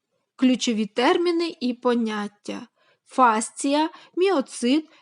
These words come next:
міофібрила, міозин, актин. Узагальнимо поняття. Скорочення скелетних м'язів забезпечує рух усього тіла або окремих його частин, а також підтримання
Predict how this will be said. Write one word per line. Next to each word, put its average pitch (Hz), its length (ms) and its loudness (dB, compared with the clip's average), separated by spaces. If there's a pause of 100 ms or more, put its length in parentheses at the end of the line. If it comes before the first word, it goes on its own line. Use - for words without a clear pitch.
міофібрила, 285 880 2
міозин, 240 680 0 (180)
актин. 208 680 -2 (600)
Узагальнимо 262 840 2
поняття. 226 920 -4 (480)
Скорочення 247 640 2
скелетних 269 680 0
м'язів 220 560 -2 (220)
забезпечує 226 880 -2
рух 294 280 2
усього 262 400 -2
тіла 226 560 0 (240)
або 233 280 4
окремих 330 640 0
його 233 260 2
частин, 226 800 -2 (300)
а 220 120 -2
також 339 500 2
підтримання 240 840 0